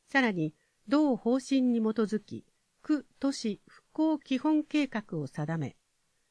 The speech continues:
市街地復興事業を推進します。丸三、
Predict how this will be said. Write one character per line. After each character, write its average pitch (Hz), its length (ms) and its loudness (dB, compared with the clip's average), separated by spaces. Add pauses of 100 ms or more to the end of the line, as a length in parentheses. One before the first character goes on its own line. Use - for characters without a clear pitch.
市 - 180 0
街 294 220 2
地 202 160 -4
復 - 120 -14 (100)
興 294 200 2
事 294 140 4
業 196 280 2
を 135 100 -6
推 175 220 -6
進 151 240 -6
し - 200 -10
ま 113 160 -10
す。 - 220 -20 (1600)
丸 220 240 2
三、 185 380 -4